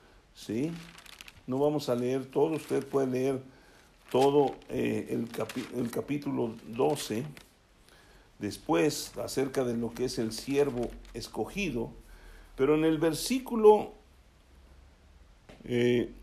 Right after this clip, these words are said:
dieciocho dice, "He aquí mi siervo a quien he escogido, mi amado,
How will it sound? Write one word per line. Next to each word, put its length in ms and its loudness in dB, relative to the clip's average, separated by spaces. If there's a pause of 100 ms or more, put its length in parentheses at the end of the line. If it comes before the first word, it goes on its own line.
(140)
dieciocho 880 0 (220)
dice, 540 -4 (1400)
"He 200 8
aquí 500 0
mi 220 0
siervo 760 4 (500)
a 200 2
quien 360 0
he 360 2
escogido, 760 -2 (160)
mi 320 2
amado, 680 6